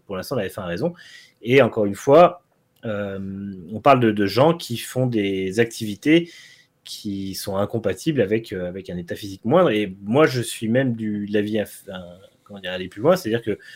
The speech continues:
quand des pilotes arrivent sur le circuit en disant qu'ils ont la grippe et tout ça, qu'ils sont pas bien, on devrait, euh, aussi les mettre un peu à l'épreuve pour voir s'ils sont, euh, aptes à conduire, quoi.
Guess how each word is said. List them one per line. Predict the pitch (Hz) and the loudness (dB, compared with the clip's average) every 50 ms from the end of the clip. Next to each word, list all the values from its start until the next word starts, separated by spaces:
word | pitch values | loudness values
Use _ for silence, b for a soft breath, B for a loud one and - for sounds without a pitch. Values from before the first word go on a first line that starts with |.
| B B B B B | B B B B B
quand | - 107 | -6 -4
des | 101 101 | -4 -2
pilotes | - - 127 147 151 143 | 2 6 6 6 8 8
arrivent | 123 127 127 | 6 6 4
sur | - 139 | 4 0
le | 123 | -4
circuit | - 123 - - 143 | -4 -6 0 2 2
en | 123 | 4
disant | 104 107 120 | 4 4 0
qu'ils | 117 - - 104 | 0 0 -2 -2
ont | |
la | 101 98 95 | 0 0 2
grippe | 104 120 131 131 120 | 2 2 2 2 0
et | 104 | -4
tout | - | -4
ça, | - 131 | -4 -6
qu'ils | 123 - | -6 -6
sont | - - | -10 -10
pas | - 92 | -8 -2
bien, | 113 156 170 | 0 2 2
on | 143 110 98 | 2 2 2
devrait, | 104 110 110 101 110 127 139 160 156 b b b b b b b b b - 98 | 2 2 2 4 6 6 6 6 4 b b b b b b b b b -10 -6
euh, | 95 95 92 87 | -4 -4 -4 -4
aussi | 87 98 104 - - 151 | -4 -6 -6 -6 -4 -2
les | 139 117 98 | 0 0 0
mettre | 110 120 117 - | 0 0 -2 -4
un | 101 | -6
peu | - - 107 | -4 -4 -4
à | 98 | -2
l'épreuve | 92 87 - - 147 156 139 127 | -2 -4 -2 0 0 0 0 -2
pour | - - 104 98 | -6 -10 -6 -4
voir | 120 139 - | -2 -4 -4
s'ils | - - 87 | -6 -14 -14
sont, | - - 120 123 110 98 | -10 -8 -8 -6 -6 -6
euh, | 90 87 85 - - - - - _ _ _ _ _ _ _ _ _ _ _ _ _ - | -8 -10 -12 -14 -16 -20 -20 -20 _ _ _ _ _ _ _ _ _ _ _ _ _ -8
aptes | - 123 123 - - | -6 -6 -6 -6 -8
à | - | -12
conduire, | - 95 87 85 82 - | -10 -10 -10 -12 -12 -14
quoi. | - - | -18 -20